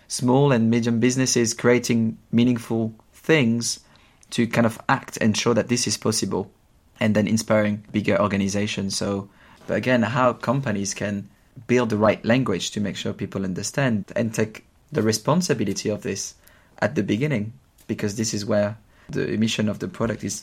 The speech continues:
the highest. So I think there's a lot to do around this. Greenwashing, I think, is one of the biggest threats in this. It's a disruptor that kind of make everything a bit more blurry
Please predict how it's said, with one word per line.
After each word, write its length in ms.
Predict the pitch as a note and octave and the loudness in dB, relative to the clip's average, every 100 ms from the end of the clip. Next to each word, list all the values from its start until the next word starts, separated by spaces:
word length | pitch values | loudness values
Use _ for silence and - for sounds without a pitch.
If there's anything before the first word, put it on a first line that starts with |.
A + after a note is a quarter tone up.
| - | -12
the 140 | - G#2 | -6 -4
highest. 560 | C3 B2+ A2 - - | -4 -4 -6 -8 -8
So 140 | - A#2+ | 4 4
I 40 | |
think 240 | A2+ A#2+ - - - | 4 -6 -8 -20 -2
there's 160 | A2+ A2+ | 0 4
a 60 | |
lot 280 | A2 A#2 - - - | 6 6 4 -6 -4
to 100 | A2+ | 0
do 200 | A#2 A2 | 2 2
around 200 | A2 A2+ | 2 2
this. 380 | A2+ A2+ - - - - - | 0 -2 -6 -12 -20 -20 -2
Greenwashing, 640 | C3 C#3 B2 A#2 - A#2 A2 | 2 4 2 -2 0 0 0
I 60 | |
think, 240 | A2 A2+ G#2+ | -2 -2 -2
is 180 | G#2+ - | -4 -2
one 180 | A2 | -2
of 120 | G#2+ A2 | -2 -2
the 280 | G#2+ G#2 - _ - - | -2 -2 -8 _ -16 0
biggest 360 | B2 B2 A2 - | 2 2 -2 -8
threats 580 | - - A#2 - - _ _ _ A#2 | -8 2 2 2 -10 _ _ _ 0
in 140 | A#2 | 2
this. 380 | B2+ C#3+ - - _ _ _ - | 2 0 -4 -8 _ _ _ -8
It's 200 | A2 - | -4 -4
a 40 | |
disruptor 600 | G#2+ A2 - A2+ - A#2 | -2 0 0 -2 2 2
that 140 | G#2+ G#2 | 2 0
kind 160 | A2 | 0
of 220 | G#2+ - - | 0 -4 -18
make 480 | - G2+ A#2+ A#2+ - | -10 0 2 2 2
everything 420 | C3 C#3 C3+ B2+ | 4 4 4 2
a 40 | A2+ | 4
bit 180 | A2+ G#2+ | 2 4
more 160 | A2 | 2
blurry 560 | G2+ G#2+ A2+ C#3 F3+ | 4 4 4 4 0